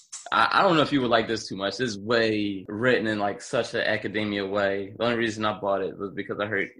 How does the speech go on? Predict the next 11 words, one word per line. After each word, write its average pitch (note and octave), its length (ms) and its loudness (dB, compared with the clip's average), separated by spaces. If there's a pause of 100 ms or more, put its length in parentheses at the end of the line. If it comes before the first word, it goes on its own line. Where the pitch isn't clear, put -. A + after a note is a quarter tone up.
(200)
great G#2 260 -2
reviews G2 340 -4
about F#2+ 280 -2
it, F#2+ 140 -6 (100)
How A2+ 160 2
Liberalism G#2+ 440 -2
Fell. F#2 360 -2
But A#2 180 0
he F#3+ 160 -4
goes E3 320 0
into, A#2 680 -2